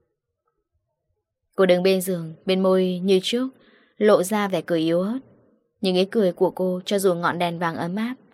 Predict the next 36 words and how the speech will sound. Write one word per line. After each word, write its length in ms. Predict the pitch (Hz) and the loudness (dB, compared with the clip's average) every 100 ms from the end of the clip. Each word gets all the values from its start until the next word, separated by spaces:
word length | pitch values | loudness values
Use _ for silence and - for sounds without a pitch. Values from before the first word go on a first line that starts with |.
| _ _ | _ _
cũng 240 | - 165 226 | -4 -4 -4
cảm 200 | 214 165 | -4 -4
thấy 140 | 175 | -4
rét 260 | 175 247 254 | -2 -4 -4
run. 320 | 196 180 165 - _ _ _ _ _ _ _ _ _ _ | -6 -6 -8 -16 _ _ _ _ _ _ _ _ _ _
Cô 220 | - 190 | 6 6
tư 180 | 185 202 | 6 4
thái 280 | 185 175 175 | 2 -2 -2
như 140 | 220 196 | -2 -2
trước 280 | - 262 254 | -4 -6 -2
vẫn 200 | 180 220 | -2 0
nhàn 220 | 226 160 | -2 -6
hạ, 280 | 170 165 - _ _ _ - | -10 -14 -14 _ _ _ -6
giọng 220 | 190 185 | -2 0
nói 160 | 190 | 0
bình 240 | 240 220 180 | 0 0 -2
thường 300 | 185 175 165 | -4 -6 -4
như 100 | 202 | -2
đang 200 | 202 202 | 0 0
bàn 140 | 185 | -2
luận 220 | 160 170 | 0 -2
thời 180 | - 185 | 0 -2
tiết. 260 | 165 196 254 - _ _ _ _ _ _ _ _ _ _ _ _ _ _ _ _ _ | -2 -4 -6 -10 _ _ _ _ _ _ _ _ _ _ _ _ _ _ _ _ _
"Cậu 180 | 214 165 | 2 4
cũng 120 | 208 | 4
muốn 140 | 202 | 4
lên 180 | 214 220 | 4 2
giường 220 | 208 202 | 4 2
sao?" 320 | 190 202 196 202 - _ _ _ _ _ _ _ _ _ _ _ _ _ _ _ _ | 2 -4 -4 -8 -16 _ _ _ _ _ _ _ _ _ _ _ _ _ _ _ _
Nghiêu 160 | 196 | 0
Đan 180 | 185 175 | 2 0
Kỳ 280 | 175 180 170 | -4 -6 -8
không 200 | - 190 | -6 -4
còn 160 | 185 170 | -2 -4
bình 200 | 170 160 | -6 -8
tĩnh, 320 | - 202 | -8 -8